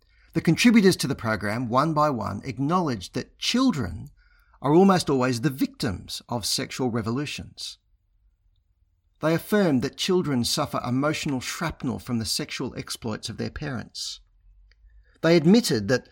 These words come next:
the eighteenth century Enlightenment saw large numbers of illegitimate children being exposed or left to die in ill-equipped orphanages. They described how Rousseau,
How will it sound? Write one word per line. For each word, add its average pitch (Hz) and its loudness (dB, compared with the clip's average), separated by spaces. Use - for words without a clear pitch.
the 143 0
eighteenth 151 2
century 139 0
Enlightenment 120 -2
saw 143 0
large 165 0
numbers 165 2
of 117 -6
illegitimate 160 2
children 147 0
being 123 -2
exposed 120 -2
or 147 0
left 165 0
to 131 -4
die 139 4
in 110 -2
ill-equipped 147 -4
orphanages. 123 -8
They 151 0
described 139 0
how 120 -4
Rousseau, 151 2